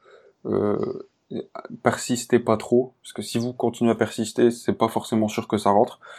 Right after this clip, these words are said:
et, euh, que vous compreniez. Ce que je vous conseille, vous arrêtez tout simplement et vous le reprenez un peu plus tard. Vous laissez quelques jours passer et vous revenez dessus. Et en fait, euh, le cerveau, il va faire tout son travail et quand vous allez revenir quelques jours après dessus,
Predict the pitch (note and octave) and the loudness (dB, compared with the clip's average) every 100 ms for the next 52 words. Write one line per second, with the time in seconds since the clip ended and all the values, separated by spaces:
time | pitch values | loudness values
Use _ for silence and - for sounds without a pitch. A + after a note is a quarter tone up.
0 | - - - G#2+ G#2+ G#2 G2+ G2 A2 G2+ | -20 -16 0 4 6 6 4 2 -2 -2
1 | G#2+ G#2 G#2 G#2 A#2 B2+ _ _ _ _ | -2 0 0 0 0 -4 _ _ _ _
2 | _ _ _ _ _ _ - - B2 B2+ | _ _ _ _ _ _ -12 -2 -2 2
3 | E3 E3 C3+ A2+ A2+ A2 A2 G#2 A2+ A#2+ | 2 4 2 2 2 4 4 2 0 0
4 | A#2+ G2+ G#2 G2+ A2+ - _ _ A#2 A2+ | -4 -2 0 0 -2 -6 _ _ -2 2
5 | A#2 A2+ A2 B2 B2+ A#2+ G#2+ G#2+ G#2+ G2 | 2 2 2 2 2 0 -2 -2 -2 -2
6 | G2 G#2 - A2 G2+ - G#2 G2+ G#2 G2 | -2 -4 -4 -2 -2 -2 -4 -2 -2 0
7 | A2+ - G#2+ A2 A2+ A2 G#2+ G2+ - _ | 0 0 0 2 4 2 -2 -6 -8 _
8 | _ _ _ _ - - - A2 A2 C3+ | _ _ _ _ -20 -20 0 2 4 2
9 | - _ _ - A#2 A2+ A#2 C3 A#2 B2+ | -2 _ _ -2 2 4 4 2 4 4
10 | A#2 A2 A2 - - C3+ - G#2 A#2 D#3 | 4 0 -6 -10 -4 -4 -2 -2 0 -2
11 | _ _ _ - A#2+ C#3 B2+ A#2+ A#2 A#2 | _ _ _ 0 2 4 4 2 2 0
12 | A#2 A#2 A#2 B2 A#2 A#2+ A2 - A2 A2 | -2 0 -2 -2 -2 0 0 -2 -4 -4
13 | - D3+ | -4 -6